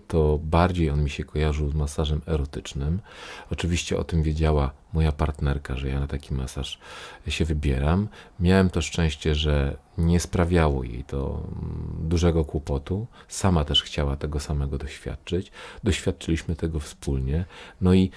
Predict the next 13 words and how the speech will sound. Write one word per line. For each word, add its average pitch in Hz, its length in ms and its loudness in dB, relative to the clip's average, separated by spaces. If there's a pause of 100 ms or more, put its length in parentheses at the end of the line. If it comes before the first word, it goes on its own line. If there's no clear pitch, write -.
(100)
tak 101 140 0
jak 90 100 4
już 92 160 -2
chyba 87 180 0
powiedziałem, 85 720 2 (340)
że 82 240 4
się 80 380 4 (240)
mile 104 840 6 (220)
zawiodłem, 92 960 6 (240)
że 78 160 -2
to 85 120 2
nie 90 180 6
była, 90 540 4